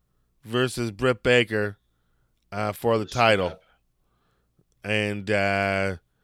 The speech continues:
Speaker 1: what's gonna happen here? Dick,
Speaker 2: Stat-
Speaker 1: do you, you think Statlander's gonna bre-, you, you think she's gonna,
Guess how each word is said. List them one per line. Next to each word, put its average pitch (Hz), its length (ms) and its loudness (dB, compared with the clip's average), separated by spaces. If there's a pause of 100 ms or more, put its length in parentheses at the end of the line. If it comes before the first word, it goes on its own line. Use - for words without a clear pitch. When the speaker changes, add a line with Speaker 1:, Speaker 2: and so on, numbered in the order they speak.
(600)
Speaker 1:
what's 98 340 -6
gonna 117 200 -4
happen 117 340 0
here? 117 380 -4 (720)
Dick, 110 280 -4
Speaker 2:
Stat- 104 600 -4 (480)
Speaker 1:
do 113 100 -8
you, 131 220 2
you 123 200 0
think 131 220 0
Statlander's 139 680 4
gonna 135 220 0
bre-, 131 280 0
you, 123 220 -6
you 131 240 -2
think 139 220 -4
she's 131 220 -8
gonna, 135 440 0